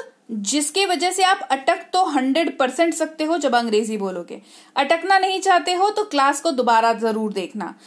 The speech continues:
क्लास कैसी लगी कमेंट करके मुझे बताना। ये शब्द जो है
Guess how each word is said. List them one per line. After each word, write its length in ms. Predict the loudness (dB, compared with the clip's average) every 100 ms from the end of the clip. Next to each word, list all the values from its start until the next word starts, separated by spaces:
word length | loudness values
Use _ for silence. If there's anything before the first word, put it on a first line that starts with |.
| -20 _
क्लास 260 | 2 2 2
कैसी 300 | -2 0 0
लगी 260 | 0 -2
कमेंट 340 | -2 -2 -2 -2
करके 220 | -2 0
मुझे 240 | 0 0
बताना। 460 | -2 2 0 2 0
ये 240 | 2 0
शब्द 400 | -2 -2 -2 -2
जो 140 | -4 0
है 320 | 2 0